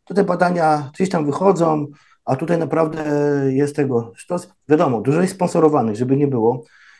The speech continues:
Ja, ja te sponsorem wywaliłem też, y, ale po prostu jest nadzieja, że na przykład za pięć lat będzie kolejne badania i wtedy może być tak, że ze skulonym ogonem powiem, że jednak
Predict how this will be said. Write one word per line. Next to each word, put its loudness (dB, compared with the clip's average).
Ja, -2
ja -2
te 0
sponsorem -4
wywaliłem 2
też, -2
y, -6
ale -2
po -4
prostu -2
jest -2
nadzieja, 2
że -2
na 0
przykład 0
za 2
pięć -6
lat 0
będzie 2
kolejne 2
badania -2
i -6
wtedy 0
może 2
być -8
tak, -2
że 0
ze 4
skulonym 2
ogonem 2
powiem, 2
że -2
jednak -2